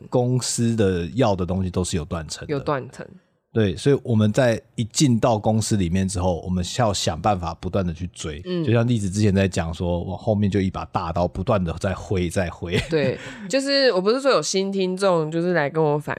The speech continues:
Speaker 2: 馈嘛，因为他比我晚进游戏业的样子。
Speaker 1: 嗯。
Speaker 2: 我当时进游戏业的时候是，你只要拿起笔会画画，他没有看作品集你就进去了。
Speaker 1: 我现在很
Speaker 2: 他是后来才有的。
Speaker 1: <laughs> 无法想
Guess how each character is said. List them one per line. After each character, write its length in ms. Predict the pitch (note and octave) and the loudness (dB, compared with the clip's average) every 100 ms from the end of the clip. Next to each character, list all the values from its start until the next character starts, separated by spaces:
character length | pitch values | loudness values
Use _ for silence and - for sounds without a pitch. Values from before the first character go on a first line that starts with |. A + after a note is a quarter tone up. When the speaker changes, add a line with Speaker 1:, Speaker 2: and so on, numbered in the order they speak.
| - | -6
Speaker 2:
馈 220 | D#3+ G2+ | -2 -2
嘛， 160 | B1+ G#3 | -2 0
因 60 | |
为 60 | A3+ | 2
他 260 | G3 G#3+ | 4 2
比 160 | G#3 E3 | -2 0
我 220 | D#3 D3+ | 2 2
晚 220 | D3 G2+ E2 | 0 -4 -10
进 400 | D#3+ D3 C3+ C3 | -8 -6 -8 -10
游 140 | B2+ B2+ | -10 -8
戏 180 | D#3+ | -6
业 140 | C#3+ B2+ | -4 -4
的 80 | A2+ | -6
样 180 | A#2+ F2+ D3+ | -8 -10 -16
子。 160 | - - | -18 -16
Speaker 1:
嗯。 60 | - | -4
Speaker 2:
我 120 | E3 | 0
当 160 | B3 E4+ | 0 0
时 140 | A3 | -4
进 180 | A3 A3 | -2 0
游 140 | F3+ | 0
戏 240 | F3 G3+ G3 | 0 0 4
业 220 | F3+ D#3+ | 4 4
的 120 | D3 | 0
时 200 | - D3+ | -2 -2
候 240 | F3 E3+ | 2 2
是， 400 | E3 F3 E3 D3 - | 0 -2 -4 -4 -4
你 140 | G#3+ | -4
只 100 | F#3+ | 0
要 240 | E3+ G3+ | 2 2
拿 240 | G3 D3+ D#3 | 0 0 -2
起 240 | - E3 | -2 -6
笔 320 | E3+ - - - | -8 -12 -12 -4
会 160 | G3+ | -2
画 240 | G3 F3 D#3+ | 4 4 4
画， 280 | F3 C#3 - | 2 2 2
他 80 | |
没 140 | A#3 A3 | 2 2
有 100 | E3+ | 2
看 240 | - F#3 | 2 2
作 160 | F3+ E3 | 4 2
品 180 | C#3 A#2+ | 0 -10
集 180 | - B2+ | -12 -8
你 60 | |
就 80 | C#3+ | -6
进 260 | D3+ C#3+ A#2+ | -4 -6 -6
去 200 | - A#2+ | -14 -14
了。 140 | - - - | -14 -18 -6
Speaker 1:
我 300 | A#2+ B2 G#2+ | 2 4 4
现 120 | B2 | 4
在 100 | - | 2
很 60 | |
Speaker 2:
他 60 | G2+ | 4
是 60 | - | 6
后 180 | A#3 | 6
来 160 | G3 F3+ | 4 2
才 300 | F3+ F#3+ F3 | 0 -2 0
有 260 | G3+ F#3 C3 | 2 2 0
的。 540 | - D4 D#4 B3+ - | 0 0 0 0 2
Speaker 1:
<laughs> 0 | |
无 160 | D#3 D#3+ | 4 4
法 220 | D#3+ E3+ | 4 4
想 160 | F#4 | 2